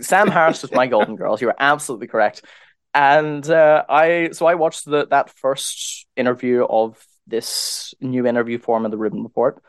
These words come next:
It was a, it was a good interview. As, as you say, it's hard not to get a popular interview out of Harris. And one read of that interview, and the one that Rubin initially was selling, was that this is an example of the kind of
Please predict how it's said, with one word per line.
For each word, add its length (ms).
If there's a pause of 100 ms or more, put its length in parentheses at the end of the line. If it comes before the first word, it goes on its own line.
(240)
It 100
was 140
a, 160
it 40
was 100
a 40
good 160
interview. 480 (140)
As, 320
as 220
you 80
say, 340
it's 160
hard 220
not 220
to 100
get 100
a 60
popular 340
interview 280
out 120
of 80
Harris. 340 (460)
And 340 (100)
one 320
read 360 (300)
of 260
that 180
interview, 640
and 140
the 60
one 200
that 200 (200)
Rubin 380
initially 680
was 180
selling, 520 (460)
was 260
that 240 (100)
this 260
is 100
an 60
example 560
of 80
the 80
kind 280
of 180